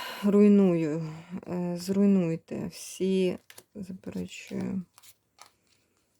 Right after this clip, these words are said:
м, зв'язки, допомоги більше ніхто їм не надає.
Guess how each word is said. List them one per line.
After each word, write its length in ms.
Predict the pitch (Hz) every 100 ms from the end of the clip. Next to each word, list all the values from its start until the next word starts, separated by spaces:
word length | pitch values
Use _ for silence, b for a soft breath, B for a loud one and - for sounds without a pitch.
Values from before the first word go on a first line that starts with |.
| _ _ - - _ _ -
м, 920 | 175 170 170 170 175 175 180 175 165 _ _ _ -
зв'язки, 1000 | 170 175 180 180 - _ _ 180 180 185
допомоги 800 | 180 175 - 175 175 180 180 170
більше 440 | 170 175 170 - 180
ніхто 460 | 175 165 - 175
їм 180 | 175 175
не 120 | 175
надає. 680 | 175 165 175 175 170 185 190